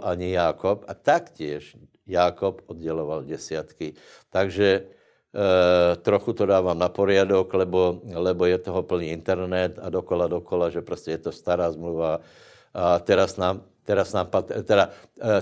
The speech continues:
teraz patrí Bohu sto percent všeho, čo máme. Ale je zajímavé, že, že, eh, to hovorí ľudia, <laughs> ktorí,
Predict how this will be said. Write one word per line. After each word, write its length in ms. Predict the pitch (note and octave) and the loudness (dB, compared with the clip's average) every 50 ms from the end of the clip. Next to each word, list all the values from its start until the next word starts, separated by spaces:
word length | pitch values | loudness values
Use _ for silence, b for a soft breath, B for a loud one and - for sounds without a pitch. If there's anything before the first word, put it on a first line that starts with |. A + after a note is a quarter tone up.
| F2 - | 4 4
teraz 240 | C3 A#2 A#2 - | 6 6 6 2
patrí 320 | - - G#2+ G2+ - G#2 G2+ | 2 0 0 0 2 -2 -2
Bohu 240 | E2+ F2 F#2 F2 F#2 | 0 0 0 0 -2
sto 400 | - - - - - A#2+ A#2 A#2 | -4 -6 -12 2 4 4 4 4
percent 640 | - A#2 G#2+ G2 F#2+ - - - G2+ F#2 F#2+ F2+ | 4 4 4 4 2 -6 -6 -2 -2 -2 -2 -4
všeho, 400 | - - - A#2 G2+ F#2+ G2+ F2+ | -8 -4 0 0 0 2 0 -4
čo 160 | - - G2+ F2 | -2 -4 -4 -2
máme. 480 | F2 F2+ F2 E2+ E2+ E2+ F2 E2+ F2+ | -2 -2 -2 -2 -4 -4 -6 -6 -4
Ale 240 | F#2 G2+ G2 G#2 G2+ | -4 -2 0 0 0
je 80 | E2+ F#2+ | 0 0
zajímavé, 480 | F#2+ G2+ G2 G2+ F#2+ F2+ F#2 F#2 F2 | 0 0 0 0 -2 0 0 -2 -2
že, 180 | E2 F2 F2 E2 E2+ b b b b b b b b b b _ | -2 -2 -4 -4 -4 b b b b b b b b b b _
že, 800 | - G#2+ F#2+ F#2+ F2 E2 E2+ F#2 F#2 F2+ F2+ F2+ F2+ F2 F2 F2 | -12 -8 -8 -8 -8 -6 -2 2 4 4 6 6 4 4 2 0
eh, 500 | - A#2 G#2 F2+ F2 F2 F2 E2+ E2+ E2+ E2+ | -2 -4 -6 -4 -4 -2 -2 -2 -2 -2 -4
to 160 | - - F#2+ E2+ | -2 -2 0 0
hovorí 320 | F2+ F2 F#2 F2+ F2 D#2+ | 2 0 0 0 0 -2
ľudia, 320 | E2+ F#2 F2+ F2 F#2+ - - - - | -4 -4 -2 -2 -2 -2 -4 -12 -18
<laughs> 100 | - - - - | -20 -20 -20 -12
ktorí, 400 | - - - - - - - | -10 -10 -10 -10 -12 -14 -14